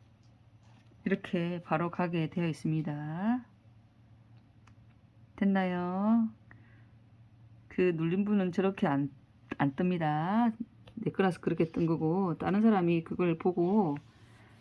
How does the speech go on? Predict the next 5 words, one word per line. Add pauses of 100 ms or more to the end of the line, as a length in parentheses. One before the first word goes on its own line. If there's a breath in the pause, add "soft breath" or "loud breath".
(320 soft breath)
클릭을
하면은 (1500)
일
대
일로